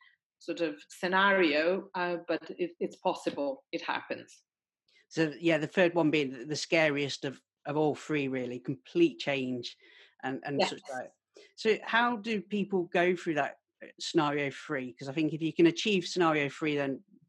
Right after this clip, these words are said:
Speaker 2: almost one and two is, is easy, really, if you can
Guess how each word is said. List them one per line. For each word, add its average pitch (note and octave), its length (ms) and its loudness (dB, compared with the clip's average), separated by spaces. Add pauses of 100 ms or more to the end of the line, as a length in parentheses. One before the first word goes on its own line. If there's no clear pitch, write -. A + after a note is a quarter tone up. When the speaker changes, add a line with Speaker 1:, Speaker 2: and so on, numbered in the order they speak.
(100)
Speaker 2:
almost D#3+ 360 2
one D#3+ 140 4
and C#3+ 120 0
two E3 260 4
is, C#3 260 -6 (120)
is D3 400 -6
easy, E3 340 2
really, C3+ 240 -2
if C3+ 120 -8
you B2+ 80 -10
can C3+ 220 -4